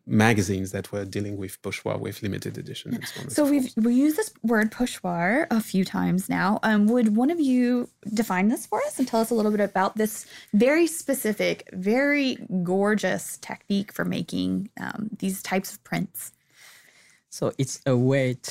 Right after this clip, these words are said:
Speaker 3: to paint the plate, uh, color by color. Uh, it's very long, it's very expensive to do, but in the end, the plate, um, the colors are really vivid, and it's really the, the most efficient way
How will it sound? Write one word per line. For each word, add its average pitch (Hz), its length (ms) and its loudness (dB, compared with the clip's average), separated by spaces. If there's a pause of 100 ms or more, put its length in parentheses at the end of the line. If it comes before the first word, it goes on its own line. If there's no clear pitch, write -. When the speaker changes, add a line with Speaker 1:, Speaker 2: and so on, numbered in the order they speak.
Speaker 3:
to 117 480 0 (160)
paint 123 340 -2 (120)
the 120 80 -2
plate, 127 600 -4 (120)
uh, 113 180 -2 (140)
color 123 420 2
by 117 240 -2
color. 113 460 -2 (360)
Uh, 120 280 -2
it's - 220 -6
very 117 280 0
long, 104 420 2 (120)
it's - 180 -8
very 120 200 0
expensive - 920 0
to - 140 -4
do, 117 320 0 (340)
but 123 300 0
in 143 140 6
the 135 180 6
end, 110 240 2 (160)
the 127 100 0
plate, 120 420 0 (120)
um, 113 320 0
the 120 80 -2
colors 113 380 2
are 117 140 0
really 113 280 2
vivid, 104 480 2
and 110 180 2
it's - 300 -2
really 127 400 2
the, 104 360 2 (140)
the 120 80 -2
most 104 300 2
efficient 123 500 0
way 95 200 2